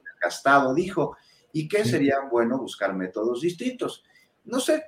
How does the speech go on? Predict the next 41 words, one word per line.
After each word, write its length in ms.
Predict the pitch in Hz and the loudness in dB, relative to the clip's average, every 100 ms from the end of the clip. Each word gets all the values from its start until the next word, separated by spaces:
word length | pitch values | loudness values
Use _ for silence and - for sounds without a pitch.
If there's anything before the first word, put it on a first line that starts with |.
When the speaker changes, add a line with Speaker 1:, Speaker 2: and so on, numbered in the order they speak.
| - | -4
Speaker 1:
ya 220 | 139 180 | 0 2
para 100 | 170 | 2
acabar, 320 | 160 165 180 | 4 6 4
tal 160 | 175 165 | 2 4
vez 160 | 170 | 2
si 100 | 170 | 2
las 200 | 143 123 | -2 -2
encuestas 380 | 120 131 147 139 | -4 -6 -8 -8
se 80 | - | -14
hicieran 300 | - 135 131 | -6 -4 -2
más 180 | 123 123 | -4 -6
transparentes 560 | 117 - 107 113 113 | -8 -4 -4 -4 -10
en 80 | 98 | -12
su 200 | 95 95 | -12 -8
metodología, 680 | 92 90 85 82 82 78 101 | -6 -6 -6 -6 -6 -6 -4
no 100 | 113 | 0
la 100 | 160 | 0
encuesta 380 | 175 147 143 - | 0 -2 -4 -6
como 220 | - - | -10 -10
tal, 180 | - - | -6 -6
que 80 | 85 | -6
a 40 | |
mí 60 | 95 | -10
me 60 | 101 | -10
parece 260 | 92 - | -10 -12
que 120 | - - | -18 -20
funciona, 360 | 76 104 90 | -16 -10 -8
sino 240 | 87 87 82 | -8 -10 -14
su 140 | - | -8
metodología, 880 | 90 85 - 85 85 85 127 123 - _ _ _ _ | -6 -6 -2 0 0 -2 0 0 -2 _ _ _ _
y 100 | - | 2
los 140 | 113 110 | 4 4
Speaker 2:
Ujú. 80 | |
Speaker 1:
resultados 400 | 123 - - - 127 | 2 -2 -2 0 4
arrojados 440 | 127 147 139 151 - | 4 6 6 4 2
serían 280 | 110 110 | 2 0
menos 280 | 107 104 107 | 0 -4 -2
cuestionadas, 760 | 117 117 147 175 196 143 - _ _ - | 0 2 2 6 6 6 0 _ _ -2
pero 320 | 135 147 147 - _ _ | 2 2 0 -12 _ _
a 120 | 90 | -2
ver, 320 | 95 104 101 | 2 2 0